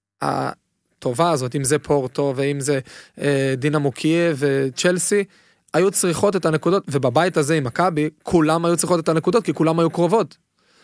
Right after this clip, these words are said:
ברגע שהם צריכים ממש את הנקודות,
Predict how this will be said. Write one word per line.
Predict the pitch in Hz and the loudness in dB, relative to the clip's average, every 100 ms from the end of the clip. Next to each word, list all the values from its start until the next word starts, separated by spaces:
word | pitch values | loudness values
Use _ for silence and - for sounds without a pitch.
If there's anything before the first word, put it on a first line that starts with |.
| _ _ _ _ - | _ _ _ _ -2
ברגע | 156 214 226 | 0 2 0
שהם | - 185 | 0 -2
צריכים | 165 - 156 165 208 | -2 -2 -2 -2 -2
ממש | 175 147 143 151 190 156 | -2 -2 -4 0 0 -2
את | 151 | -6
הנקודות, | 139 127 147 202 269 | -8 -4 -2 0 -2